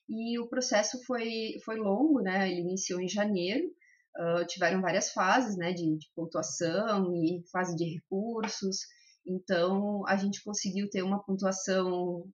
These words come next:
alta, né? Nós tivemos noventa pontos no, no nosso projeto. E acredito que se deva muito ao fato de que nós pensamos todo, toda a exposição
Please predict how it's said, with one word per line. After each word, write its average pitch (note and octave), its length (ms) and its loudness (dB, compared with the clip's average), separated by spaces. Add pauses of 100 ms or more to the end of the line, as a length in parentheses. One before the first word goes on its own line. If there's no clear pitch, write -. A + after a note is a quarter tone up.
(100)
alta, G3+ 460 0
né? F#3+ 140 -2
Nós F#3+ 160 -2
tivemos F3+ 360 -2
noventa F#3+ 360 -2
pontos G3 440 -4
no, E3 320 -2
no F3 60 -4
nosso E3+ 240 -8
projeto. F#3 580 2 (460)
E A3+ 80 -2
acredito A3+ 460 0
que - 80 -6
se A3 180 0
deva G#3+ 260 0
muito G#3+ 400 0
ao A3 320 0
fato G3+ 360 0
de A3 100 -6
que G#3+ 160 -6
nós G#3 240 -2
pensamos A3 720 -2
todo, A3+ 640 -2
toda G#3 320 -2
a F#3+ 160 2
exposição F3+ 840 -2